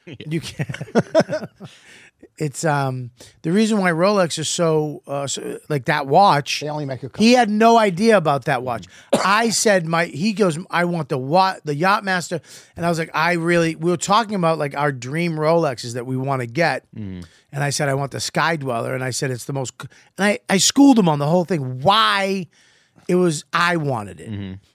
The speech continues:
Speaker 2: And, you know, it's worth double the price once
Speaker 1: More
Speaker 2: you get
Speaker 1: than
Speaker 2: it.
Speaker 1: double.
Speaker 3: Yeah.
Speaker 2: Right?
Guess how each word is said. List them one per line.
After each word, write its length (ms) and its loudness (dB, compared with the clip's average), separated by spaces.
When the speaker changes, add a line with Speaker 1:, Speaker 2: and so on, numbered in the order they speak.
Speaker 2:
And, 560 0
you 100 -2
know, 240 -2
it's 200 -6
worth 500 0
double 340 4
the 120 2
price 460 -2
once 160 -6
Speaker 1:
More 200 6
Speaker 2:
you 40 6
get 140 4
Speaker 1:
than 40 0
Speaker 2:
it. 80 4
Speaker 1:
double. 220 0
Speaker 3:
Yeah. 140 -12
Speaker 2:
Right? 400 0